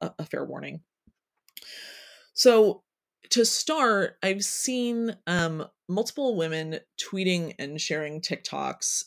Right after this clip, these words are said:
Um, actually, one of the videos in the TikTok roundup from yesterday was about this, um, sharing stories about not being able to, uh, access medication that has nothing to do with abortion.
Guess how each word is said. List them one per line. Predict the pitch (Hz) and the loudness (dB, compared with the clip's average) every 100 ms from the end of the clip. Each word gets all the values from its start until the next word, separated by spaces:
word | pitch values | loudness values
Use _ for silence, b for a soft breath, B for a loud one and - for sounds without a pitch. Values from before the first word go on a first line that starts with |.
| - | -8
Um, | 156 147 | -6 0
actually, | 160 - 165 | 2 2 2
one | 170 | 0
of | 165 | -2
the | 165 | 0
videos | 156 156 147 147 | 0 2 2 0
in | 147 | -6
the | 139 117 - | -6 -6 -6
TikTok | - 180 - 139 135 - 151 | -6 -4 -6 -6 -8 -10 -6
roundup | 160 123 - | -4 -6 -8
from | - 135 | -8 -8
yesterday | 123 - 69 | -6 -4 -2
was | - 180 | -2 -2
about | 175 - - | -2 -4 -6
this, | - - - B B B B - | -6 -4 -6 B B B B -2
um, | 156 151 - - - _ _ _ _ - | 0 0 -4 -8 -12 _ _ _ _ 2
sharing | 226 208 | 6 6
stories | 202 175 165 | 6 4 6
about | 151 - | 4 2
not | 160 156 151 - | 2 4 2 -2
being | 170 151 | -2 0
able | 143 143 | 0 0
to, | - - _ _ 151 | -2 -8 _ _ -4
uh, | 139 - | -2 -2
access | 165 - 160 185 | -2 0 0 2
medication | 160 156 - 156 - 151 147 180 - B B B _ | 2 0 -2 -2 0 -4 -4 -8 -10 B B B _
that | 175 175 | 0 2
has | 139 | 2
nothing | 185 170 160 147 | 2 2 2 -4
to | 160 | 4
do | 311 | 6
with | 247 | 6
abortion. | 151 - - - - - | 4 -4 -8 -8 -10 -12